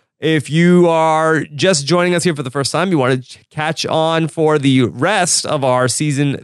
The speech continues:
three. Only three more episodes to go here on House of Cards.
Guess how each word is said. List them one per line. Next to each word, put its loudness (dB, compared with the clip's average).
three. 0
Only 0
three -4
more 2
episodes -4
to -14
go 0
here 2
on -2
House 0
of -6
Cards. -2